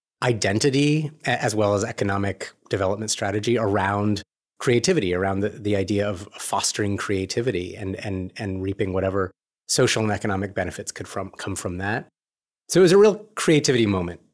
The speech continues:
And I was reading some of this. Okay, so <laughs> on one hand, this felt great. This was really fun, like,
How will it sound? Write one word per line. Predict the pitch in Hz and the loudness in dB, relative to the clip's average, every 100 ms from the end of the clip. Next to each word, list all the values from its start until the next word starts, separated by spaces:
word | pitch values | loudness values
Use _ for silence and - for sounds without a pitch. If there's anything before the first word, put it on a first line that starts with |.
| - | -4
And | 151 139 135 131 120 104 _ _ _ _ _ _ - | 0 2 2 2 0 -4 _ _ _ _ _ _ 0
I | 151 | 4
was | 160 135 | 4 4
reading | 139 226 247 214 156 | 2 4 4 6 4
some | - 151 | 2 2
of | 139 120 | 2 2
this. | 117 - - - _ _ _ _ _ _ | 2 2 0 -2 _ _ _ _ _ _
Okay, | 156 113 87 | -2 0 0
so | 143 131 - - | 0 0 -4 -6
<laughs> | - - | -14 -4
on | 147 175 | 2 4
one | 269 | 6
hand, | 185 160 139 | 6 4 2
this | 127 131 - | 2 2 2
felt | 139 123 | 0 0
great. | - 208 190 - - | 2 2 0 -6 -4
This | 127 - | -2 0
was | 113 | 2
really | 110 120 139 139 139 _ _ _ | 2 4 4 2 -4 _ _ _
fun, | - - 90 92 135 170 - | -6 -2 -2 0 -2 -4 -4
like, | 120 95 - | 0 0 -4